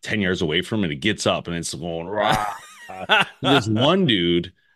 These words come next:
Speaker 1: in the group pulls out a nine millimeter and drops a whole magazine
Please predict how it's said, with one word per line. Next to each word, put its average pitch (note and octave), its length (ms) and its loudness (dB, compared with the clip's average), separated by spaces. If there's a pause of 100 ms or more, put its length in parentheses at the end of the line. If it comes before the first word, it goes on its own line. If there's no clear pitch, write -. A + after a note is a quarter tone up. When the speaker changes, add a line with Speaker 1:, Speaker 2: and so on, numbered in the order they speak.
(140)
Speaker 1:
in C3 160 2
the B2+ 80 4
group C3 260 4
pulls D3 300 2
out B2+ 140 6
a G#2+ 60 2
nine G#2+ 300 2
millimeter F2+ 560 -2 (260)
and G2+ 340 0
drops G#2 460 2
a E2+ 100 -8
whole A2 200 4
magazine E2+ 560 -2